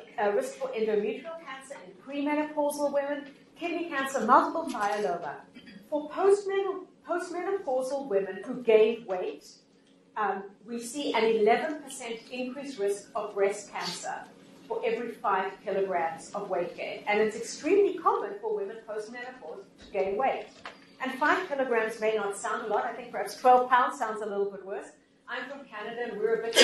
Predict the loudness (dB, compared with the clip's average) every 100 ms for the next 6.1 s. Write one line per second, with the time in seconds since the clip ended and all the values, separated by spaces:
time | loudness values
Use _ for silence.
0 | 10 8 0 -4 -10 -16 -16 -8 -6 -6
1 | -6 -6 -8 -12 -12 -12 -8 -2 2 2
2 | 0 -10 -20 _ -20 -8 0 0 0 -6
3 | -4 -4 -4 -8 -10 -8 -6 -8 -12 -14
4 | -4 0 0 0 -4 0 2 2 -2 -8
5 | -20 -2 0 2 0 0 2 2 2 0